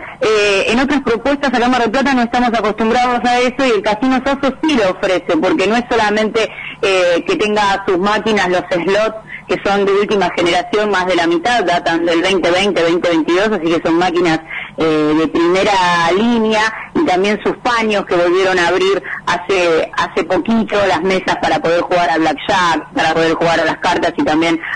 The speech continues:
a la ruleta, entre otros juegos de azar, sino que también el Sasso ofrece de domingos a jueves la oportunidad de disfrutar un show todas las noches, un show distinto, a veces vinculado con la música, a veces vinculado con la acrobacia, con otro tipo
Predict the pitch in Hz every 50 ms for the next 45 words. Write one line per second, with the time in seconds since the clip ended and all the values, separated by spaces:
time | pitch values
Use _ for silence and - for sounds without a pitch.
0 | - - - 165 170 165 160 170 170 170 190 196 190 196 175 170 165 151 165 160
1 | 160 160 - - - - - 170 180 - - 196 185 180 175 175 175 - 214 220
2 | 220 214 - 214 226 233 226 262 214 214 202 214 214 226 240 247 254 254 - -
3 | - - - - 196 190 202 202 190 - - 262 254 254 254 - 254 247 208 196
4 | 190 - 226 220 202 214 - 208 202 196 196 202 202 208 226 247 269 277 277 269
5 | 269 262 240 - - 269 269 269 277 262 247 214 185 214 196 180 - 185 196 208
6 | 220 226 226 208 185 - - 190 190 - 220 226 220 214 208 190 - - 294 285
7 | 277 254 233 214 - 226 226 214 214 190 185 196 214 220 214 - 233 202 208 196
8 | 170 147 214 196 196 185 185 180 - - 254 240 240 226 214 - 202 202 196 185
9 | 180 185 190 185 - 202 185 - - - - - - - 175 196 170 180 185 185
10 | 185 196 190 - 185 175 170 170 185 208 247 247 - - 208 175 190 180 175 190
11 | 185 - - 180 170 180 175 151 170 180 185 185 190 180 180 175 175 175 170 160
12 | 170 156 - 175 202 233 240 233 233 - 208 185 175 175 175 175 180 - 196 185
13 | 160 - - - 208